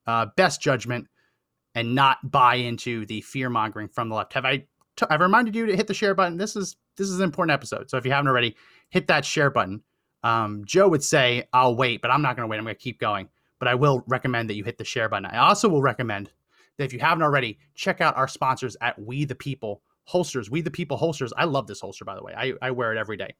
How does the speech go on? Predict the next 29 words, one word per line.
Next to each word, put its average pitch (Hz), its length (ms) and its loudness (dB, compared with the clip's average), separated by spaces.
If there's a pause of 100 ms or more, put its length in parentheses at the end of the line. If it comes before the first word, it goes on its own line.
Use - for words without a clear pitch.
This 143 160 -6
is 123 100 -6
fantastic. 117 440 -4
I 120 40 0
usually 170 280 2
don't 165 180 2
carry 156 240 2
my 147 140 2
nineteen 143 320 0
eleven, 160 320 2 (340)
but 123 240 2
this 135 220 -4
is 117 40 -14
just 131 280 -4 (160)
so 160 400 2
comfortable. 160 640 0 (800)
Um, 110 420 4
<laughs> - 40 -4
I, - 480 -2
I 135 60 -2
can't 139 200 0
help 123 180 0
it. - 80 -8
I, 104 80 -6
I 113 220 -4
carry 117 260 0
it 110 80 0
everywhere 110 240 -2
now. 95 140 -12